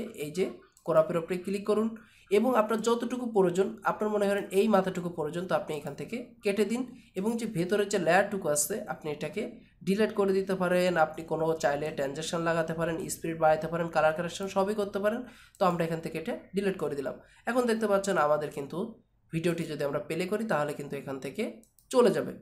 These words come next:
তাহলে আশা করব আপনি এই বিষয়টাও বুঝতে পেরেছেন। এখন মনে করেন যে আপনার নতুন কোনো ফাইল এখানে নিয়ে আসতে হবে, তো সিম্পলভাবে আপনি প্লাস আইকনের উপরে ক্লিক করবেন। প্লাস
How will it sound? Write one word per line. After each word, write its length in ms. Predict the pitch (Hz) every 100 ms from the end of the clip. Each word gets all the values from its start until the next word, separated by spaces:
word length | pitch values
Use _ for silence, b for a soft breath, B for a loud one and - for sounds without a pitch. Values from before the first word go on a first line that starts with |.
| b b b b -
তাহলে 180 | 220 233
আশা 140 | 220 240
করব 120 | 220 190 180
আপনি 140 | 220 - - 185
এই 60 | 175
বিষয়টাও 360 | 170 156 214 349 - _ -
বুঝতে 220 | 220 220 185
পেরেছেন। 320 | 147 143 - - 214
এখন 160 | 269 262
মনে 120 | 269 262
করেন 160 | 269 254
যে 60 | 220
আপনার 180 | 226 202 190
নতুন 220 | 190 233 214
কোনো 140 | 202 208
ফাইল 200 | 170 175 175
এখানে 180 | 196 226 202
নিয়ে 120 | 190
আসতে 120 | 180 175
হবে, 120 | 156 175
তো 40 | 190
সিম্পলভাবে 480 | 214 226 220 214 208 180
আপনি 140 | 185 175
প্লাস 220 | 165 156 156
আইকনের 280 | 151 160 160
উপরে 140 | 160 165
ক্লিক 180 | 196 196 208
করবেন। 200 | 196 202 214
প্লাস 160 | 214